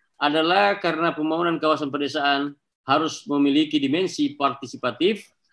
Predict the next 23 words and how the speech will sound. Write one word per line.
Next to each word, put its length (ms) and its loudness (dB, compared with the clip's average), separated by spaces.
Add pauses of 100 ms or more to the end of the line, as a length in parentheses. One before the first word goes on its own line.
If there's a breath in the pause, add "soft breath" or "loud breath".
yang 160 0
melekat 480 0
dalam 640 -2
seluruh 640 2
proses 400 -8
pelaksanaannya. 720 -6 (560 soft breath)
Termasuk 500 2
pembangunan 480 0
kawasan 300 0
pedesaan 420 0
berperan 480 -2
untuk 400 -8 (240)
menyatukan 800 0
seluruh 560 -2
program 480 0
kegiatan 540 -2
pembangunan 680 -2 (240)
dari 240 -2
pemerintah 560 -2
pusat, 400 0 (320)
provinsi, 720 -2
kabupaten, 640 -2
dan 280 0